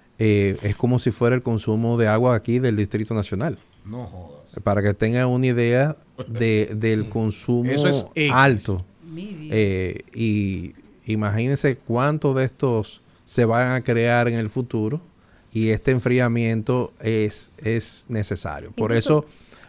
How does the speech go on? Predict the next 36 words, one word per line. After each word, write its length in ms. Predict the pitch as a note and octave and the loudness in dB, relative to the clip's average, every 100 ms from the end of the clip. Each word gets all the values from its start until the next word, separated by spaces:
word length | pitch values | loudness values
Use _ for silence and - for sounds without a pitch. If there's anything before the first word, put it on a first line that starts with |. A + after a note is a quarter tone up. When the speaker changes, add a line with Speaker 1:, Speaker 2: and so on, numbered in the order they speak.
| - | -6
Speaker 1:
por 180 | B2 B2 | 0 0
eso 420 | - D3+ D#3+ D3 F#2 | 2 2 2 -2 -4
hay 180 | A#2 B2+ | 0 2
uno 200 | D3 D#3+ | 2 4
de 60 | D#3 | 6
los 80 | |
intereses 520 | D#3 D#3 D3 C#3 E3+ D#3+ | 6 4 4 4 4 2
de 360 | B2+ A2 G2+ A2+ | 4 4 2 2
Groenlandia, 720 | A#2 B2 B2+ C3+ A#2+ A#2 E3 | 4 6 8 6 4 2 -2
porque 340 | C3+ A#2 G2 - - - - | -2 -2 -4 -6 -20 -20 -10
Speaker 2:
Sí, 80 | A#2 C3+ | -2 -2
Speaker 1:
no 100 | A#2 | 2
Speaker 2:
Groenlandia, 140 | A#2+ C3+ | 4 6
Speaker 1:
solamente 600 | E3+ F3 E3 E3 E3 E3+ | 10 10 10 6 6 4
por 200 | D#3 D3+ | 8 10
los 100 | D3 | 10
Speaker 2:
claro. 40 | C#3+ | 8
Speaker 1:
minerales 840 | C3+ B2 B2 C#3+ C3+ B2 A#2 A2 | 6 6 6 6 6 6 2 0
y, 200 | - A2+ | -2 -2
y 340 | - G#2+ G#2 - | 0 0 0 -2
el, 260 | G#2 G2 - | -2 -2 -6
los 360 | F#2+ G2+ A2 | -4 0 -2
ga-, 140 | G#2 G2 | -2 -4
el 120 | G#2+ | -2
gas 380 | G#2+ A2+ C#3 C#3 | 0 4 4 4
y 20 | |
el 80 | A#2 | 0
petróleo, 540 | G2 G2+ A#2+ B2 G#2 A2 - - - - | 0 0 2 2 2 -4 -10 -20 -20 -10
porque 240 | G2+ A2+ | -4 0
realmente 560 | G#2+ A2 A#2+ B2+ C3+ C#3 | 0 2 2 2 0 2
la 140 | B2 | 2
lucha 400 | G#2+ B2+ C#3+ D#3 | 2 2 2 2
de 60 | C3+ | 4
hoy 180 | C3 C3+ | 4 2
en 100 | C3+ | 2
día 300 | B2+ A2+ | 2 2